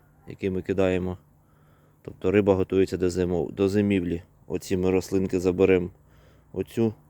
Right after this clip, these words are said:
і той аїр заберемо у погріб, а німфеї будуть, в принципі, тут, а на глибині метр вони не промерзнуть.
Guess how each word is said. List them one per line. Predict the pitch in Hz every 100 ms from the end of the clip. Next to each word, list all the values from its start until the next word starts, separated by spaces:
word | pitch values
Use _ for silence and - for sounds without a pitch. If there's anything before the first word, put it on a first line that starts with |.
| _ _ - - -
і | - 90
той | 90 90 -
аїр | 92 95 -
заберемо | 92 90 95 95 92 90 -
у | 87 87 - - _ _ _ -
погріб, | 117 120 110 110 - - - - - -
а | 92
німфеї | 101 98 120 117 104
будуть, | 95 101 98 - - - - - - -
в |
принципі, | - 104 - 98 101
тут, | - 92 85
а |
на | 87 92
глибині | 95 92 101 95
метр | 98 110 95
вони | 92 95
не | 92 90
промерзнуть. | 87 87 80 73 - -